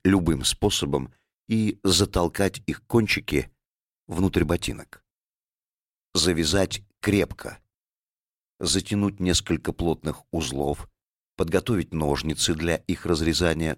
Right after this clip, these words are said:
так как развязать узлы, увы, практически невозможно, и большой запас шнурков.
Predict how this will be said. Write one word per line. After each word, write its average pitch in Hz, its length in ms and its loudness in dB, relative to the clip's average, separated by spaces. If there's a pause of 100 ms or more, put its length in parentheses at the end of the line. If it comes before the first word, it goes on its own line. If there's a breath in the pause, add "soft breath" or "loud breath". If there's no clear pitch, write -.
так 67 200 -2
как - 300 -8
развязать 73 560 -2
узлы, 71 280 0
увы, 71 220 -2
практически - 640 -6
невозможно, 73 680 -2 (380 soft breath)
и 101 220 4
большой 92 560 2
запас 76 680 0
шнурков. - 600 -4